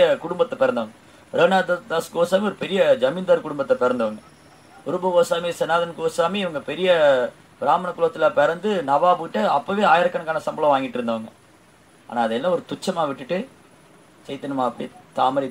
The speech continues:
திருவடிகளுக்கு அவருக்கு தொண்டு செய்வதற்காக தன்னுடைய உடல், மனம், புத்தி எல்லாத்தையும் அர்ப்பணிச்சிட்டாங்க. வெறும் ஒரு,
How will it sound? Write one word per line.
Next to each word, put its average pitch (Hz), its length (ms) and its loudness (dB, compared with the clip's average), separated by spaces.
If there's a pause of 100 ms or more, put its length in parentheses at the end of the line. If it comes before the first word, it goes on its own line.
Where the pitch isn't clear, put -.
திருவடிகளுக்கு 127 560 -6
அவருக்கு 120 280 -8
தொண்டு 127 240 -4
செய்வதற்காக 120 480 -6 (420)
தன்னுடைய 110 380 -12
உடல், 120 260 0 (160)
மனம், 120 320 -4
புத்தி 117 260 -12 (100)
எல்லாத்தையும் 143 400 -4
அர்ப்பணிச்சிட்டாங்க. 113 520 -10 (1600)
வெறும் 151 340 2
ஒரு, 135 140 4